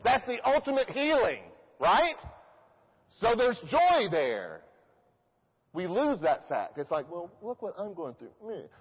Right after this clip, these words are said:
And I'm not trying to take away what you're going through is painful, 'cause it is.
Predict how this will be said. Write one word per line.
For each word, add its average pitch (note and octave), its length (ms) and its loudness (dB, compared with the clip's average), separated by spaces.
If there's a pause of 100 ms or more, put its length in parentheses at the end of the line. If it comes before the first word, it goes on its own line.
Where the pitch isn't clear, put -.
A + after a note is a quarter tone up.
And G#3 160 -6 (580)
I'm A3 140 -4
not C4 160 -6
trying A3+ 240 -4
to - 80 -12
take G#3 140 -6
away G3 200 -2
what G3 180 -6
you're D#3 100 -10
going D#3+ 180 -6
through D#3+ 140 -8
is C3+ 160 -12
painful, A#3 320 -12
'cause D#3+ 180 -14
it G3 100 -2
is. C#4+ 560 -8